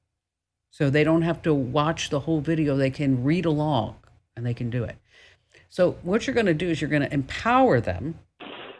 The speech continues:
to use, to use that phone the way that it was intended to do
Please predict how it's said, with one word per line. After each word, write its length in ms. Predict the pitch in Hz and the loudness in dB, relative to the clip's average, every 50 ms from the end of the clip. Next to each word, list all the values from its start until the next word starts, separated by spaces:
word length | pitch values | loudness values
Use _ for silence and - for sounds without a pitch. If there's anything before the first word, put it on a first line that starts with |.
| _ _ _ _ _ _ - - | _ _ _ _ _ _ -20 -16
to 160 | - - - 170 | -10 -4 -2 0
use, 500 | 156 139 147 156 151 147 139 127 - - - _ | 2 4 4 6 6 4 4 0 -2 -6 -12 _
to 140 | - - 170 | -4 -2 -2
use 460 | 160 151 160 196 214 226 226 220 - | 0 0 0 0 0 -2 -2 -2 0
that 260 | - 160 165 160 160 - | 2 2 2 2 0 -4
phone 340 | - - 175 170 160 151 | -4 -2 0 0 2 2
the 80 | 139 131 | 0 0
way 220 | 123 135 143 160 | 0 0 0 0
that 180 | 156 143 147 135 | 2 0 0 0
it 160 | 135 131 - | 0 -2 -2
was 140 | 147 139 123 | -2 -2 -2
intended 640 | 127 113 113 - - - 160 156 143 135 113 104 | -2 -2 -4 -6 -4 -2 -2 0 0 -2 -4 -6
to 100 | - - | -10 -16
do 540 | - - - 160 170 156 120 104 104 123 135 | -14 -8 -4 -2 0 0 0 0 -2 -4 -6